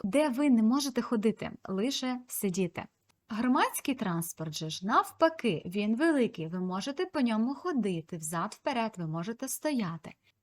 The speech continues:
У таких випадках ми говоримо get on, якщо ми заходимо у транспорт, і "get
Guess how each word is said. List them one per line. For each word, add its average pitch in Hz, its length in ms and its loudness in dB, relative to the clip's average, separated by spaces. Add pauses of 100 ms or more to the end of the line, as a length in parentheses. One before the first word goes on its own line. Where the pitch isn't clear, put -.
(140)
У 254 140 4
таких 190 440 0
випадках 226 840 0
ми 175 180 -2
говоримо 247 760 -2
get 190 440 -4 (120)
on, 190 280 4 (100)
якщо 185 420 -4
ми 180 180 -2 (240)
заходимо 170 1040 -2
у 277 80 -4
транспорт, 320 680 -2 (360)
і 214 240 0 (140)
"get 196 540 -4